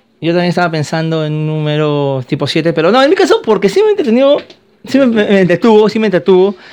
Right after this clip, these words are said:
Le meto un seis, le meto un seis a esta de acá. Sí, aunque lástima que en serio,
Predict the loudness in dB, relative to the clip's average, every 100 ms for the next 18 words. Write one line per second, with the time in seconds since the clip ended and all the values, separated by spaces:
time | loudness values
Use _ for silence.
0 | -20 -20 _ _ _ _ _ _ 0 2
1 | 2 2 0 0 0 0 0 0 -4 -4
2 | -6 -6 -6 -4 -6 -12 -18 -20 -20 -20
3 | -4 2 2 2 -2 -2 0 0 0 -2
4 | -2 -2 -2 -6 -6 -6 -6 -8